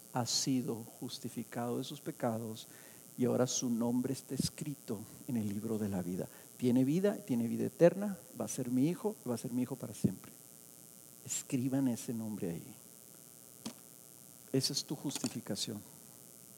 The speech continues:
Y Pablo pasa capítulos enteros en Romanos nomás explicando lo que eso significa.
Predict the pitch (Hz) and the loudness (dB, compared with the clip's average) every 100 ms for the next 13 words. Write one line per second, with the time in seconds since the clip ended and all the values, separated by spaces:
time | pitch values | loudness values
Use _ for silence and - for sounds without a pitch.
0 | - - - - 156 - 170 196 196 175 | -18 -18 -16 2 8 12 12 12 12 12
1 | 220 - - 139 - 175 - 208 202 165 | 12 10 10 10 10 10 10 8 8 6
2 | 139 156 190 190 147 135 131 131 156 196 | 10 10 10 10 6 6 6 8 8 8
3 | 170 139 151 151 202 - - 151 127 143 | 6 8 8 8 6 4 6 6 8 8
4 | 180 196 151 135 135 131 175 - 143 120 | 8 8 8 6 4 0 -2 -2 2 2
5 | 107 156 - 151 | 2 -4 -2 -4